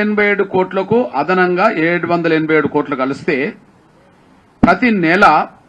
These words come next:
పదిహేను వందల డెబ్బై నాలుగు కోట్ల రూపాయలు వృద్ధుల, వితంతుల మొత్తం రెండు వేలు పెన్షన్ పొందే వాళ్లకు ఖర్చు అవుతుంది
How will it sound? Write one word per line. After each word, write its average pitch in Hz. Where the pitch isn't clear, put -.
పదిహేను 226
వందల 214
డెబ్బై 190
నాలుగు 180
కోట్ల 175
రూపాయలు 180
వృద్ధుల, 175
వితంతుల 196
మొత్తం 175
రెండు 175
వేలు 190
పెన్షన్ 170
పొందే 160
వాళ్లకు 165
ఖర్చు 143
అవుతుంది 117